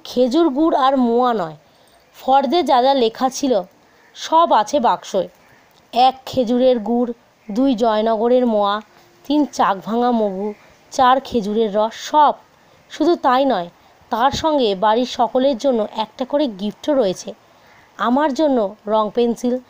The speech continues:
চিন্টুর জন্য ড্রয়িং খাতা, মুন্নির বার্বিং ডল, দাদাভাইয়ের ড্রামবেল, দিদিভাইয়ের জন্য বড় গল্পের বই,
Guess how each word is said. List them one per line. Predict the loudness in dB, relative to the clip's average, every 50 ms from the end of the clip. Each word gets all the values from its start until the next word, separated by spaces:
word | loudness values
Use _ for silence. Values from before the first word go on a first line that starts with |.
| _ _ _ _ _ _ -6
চিন্টুর | -2 0 0 0 2 0 0 0
জন্য | 0 0 0 0 0 0 -2 -2
ড্রয়িং | 0 0 0 0 -2 -4
খাতা, | -4 -4 -4 -4 -2 -4 -6 -6 -8 _ _ -20 _ _ _ -4
মুন্নির | -2 0 0 2 2 2 2 2 0 -2 -2 -6 _ _ _ _ -8 -4
বার্বিং | 0 2 2 2 2 2 2 2 2 2 2
ডল, | 2 2 0 0 -2 -6 _ _ -20 _ _ _ _ _ -2
দাদাভাইয়ের | 0 2 2 2 2 0 0 0 2 2 2 0 -2
ড্রামবেল, | -2 -4 -4 -2 -2 -2 -2 -2 -4 -4 -8 _ _ _ -16 -6 -2
দিদিভাইয়ের | -2 0 0 0 0 2 2 2 2 2 2 0
জন্য | 0 0 0 0 0 -2 0
বড় | 2 2 2 2 0
গল্পের | 0 0 0 -2 -2 -2 -2 -2
বই, | -2 -2 -2 -2 -2